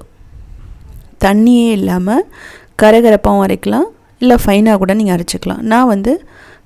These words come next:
கரகரப்பா, ஓரளவுக்கு கரகரப்பா அரைக்க போறேன். நீங்க ஃபஸ்ட்டு மிளகாயை போட்டு அரைச்சிட்டீங்க அப்படின்னா, அதுக்கப்புறம் கரகரப்பா வேணும்னா கூட நீங்க அரைச்சுக்கலாம். So, நமக்கு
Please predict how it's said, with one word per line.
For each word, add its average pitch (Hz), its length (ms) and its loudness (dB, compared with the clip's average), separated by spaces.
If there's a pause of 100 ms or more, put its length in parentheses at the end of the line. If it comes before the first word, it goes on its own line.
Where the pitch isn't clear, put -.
(100)
கரகரப்பா, 196 500 2
ஓரளவுக்கு 190 400 -2
கரகரப்பா 180 420 0
அரைக்க 180 200 -4 (100)
போறேன். 208 220 -2 (1500)
நீங்க 233 200 2
ஃபஸ்ட்டு 254 340 2
மிளகாயை 240 360 4 (100)
போட்டு 214 240 2
அரைச்சிட்டீங்க 202 520 -4
அப்படின்னா, 196 280 -2 (100)
அதுக்கப்புறம் 226 480 0 (200)
கரகரப்பா 208 520 2
வேணும்னா 185 320 -2
கூட 220 120 0 (460)
நீங்க 180 200 -2
அரைச்சுக்கலாம். - 500 -8 (1800)
So, - 60 -4 (100)
நமக்கு 190 200 -4